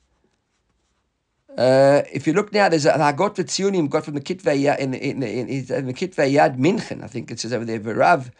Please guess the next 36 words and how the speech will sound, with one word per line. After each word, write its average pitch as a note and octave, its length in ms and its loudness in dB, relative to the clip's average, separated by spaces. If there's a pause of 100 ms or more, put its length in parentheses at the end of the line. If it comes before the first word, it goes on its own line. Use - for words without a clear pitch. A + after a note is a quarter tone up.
(380)
uh, - 160 -8
uh, B2+ 640 -4
uh, B2 240 2
uh, - 60 -4
he B2 100 -8
says D#3+ 220 0
over C3 120 0
there, D3+ 140 0
Nosaf, C#3+ 280 0
Harei D#3 420 4
Elu A#3+ 340 2
Nidre F#3+ 400 2
Onsin, F3 560 2 (580)
and C#3+ 100 -4
then F3+ 200 -2
these F#3 160 -4
are, G#3+ 80 0
these G#3 340 -2
are A#3+ 80 4
Nidre G3+ 320 0
Onsin. E3 360 0 (480)
This F#3+ 180 -2
is G#3+ 100 -8
the F#3+ 120 -2
type G3 240 0
of F3 80 -2
example D#3+ 420 2
that's D3 160 0
Nidre C#3 400 -2
Onsin, D#3+ 640 -4 (920)
right? G3+ 480 0 (340)
He C3 100 -6
says, D#3 280 2
Taima A#3 520 2
Mishum G3+ 920 2 (260)
Dechala. E3+ 540 0